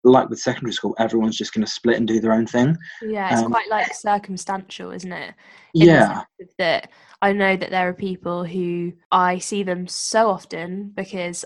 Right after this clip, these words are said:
Speaker 2: I'm going to uni with them, or they live down the road from me,
Speaker 1: Hmm.
Speaker 2: or I see them because I've walked past them, and that's why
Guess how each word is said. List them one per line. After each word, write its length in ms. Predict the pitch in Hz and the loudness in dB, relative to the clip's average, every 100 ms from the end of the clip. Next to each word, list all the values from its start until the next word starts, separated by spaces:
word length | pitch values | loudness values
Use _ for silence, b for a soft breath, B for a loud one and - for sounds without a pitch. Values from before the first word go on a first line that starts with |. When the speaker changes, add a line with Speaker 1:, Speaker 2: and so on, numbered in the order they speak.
| - | -6
Speaker 2:
I'm 560 | 175 170 170 170 175 180 | -2 -2 -4 -8 -10 -6
going 320 | 175 170 180 | -2 -2 -4
to 100 | 180 | -8
uni 280 | 170 160 151 | -12 -12 -12
with 160 | - - | -14 -14
them, 320 | - - 202 | -14 -14 -10
or 420 | 175 170 165 165 - | -2 0 0 -2 -4
they 160 | 180 | -6
live 280 | 175 175 165 _ _ _ - - | -6 -8 -10 _ _ _ -20 -10
down 180 | 185 165 | -6 -4
the 60 | 185 | -2
road 200 | 233 220 | -2 -4
from 180 | 180 175 | -10 -14
me, 240 | 139 - b b b b | -14 -14 b b b b
Speaker 1:
Hmm. 60 | 185 170 | 2 4
Speaker 2:
or 200 | 160 104 - | 2 -2 -4
I 140 | 175 | -6
see 340 | - - 190 | -10 -6 -4
them 440 | 180 165 170 175 175 _ | -4 -6 -6 -12 -16 _
because 240 | 185 190 | -12 -6
I've 180 | 170 165 | -6 -6
walked 300 | 185 - - | -6 -8 -6
past 360 | 196 170 - - | -2 -2 -4 -12
them, 280 | 117 190 - - | -14 -16 -16 -8
and 100 | 190 | -4
that's 220 | 180 202 180 | -4 -4 -4
why 400 | 165 - - | -4 -4 -10